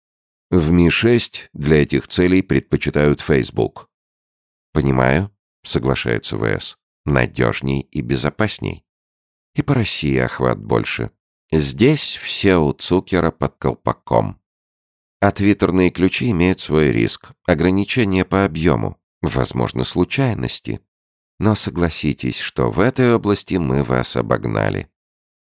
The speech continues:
«В чём именно?» «С удалённой активацией».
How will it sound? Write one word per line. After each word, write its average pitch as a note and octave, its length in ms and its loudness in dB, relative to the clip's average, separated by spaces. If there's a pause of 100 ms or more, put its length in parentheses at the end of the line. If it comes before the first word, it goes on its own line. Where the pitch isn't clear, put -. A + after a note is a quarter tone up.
(140)
«В - 80 -14
чём E2+ 300 4
именно?» A1 520 -2 (920)
«С - 140 -4
удалённой A#2+ 560 4
активацией». C#2 840 -2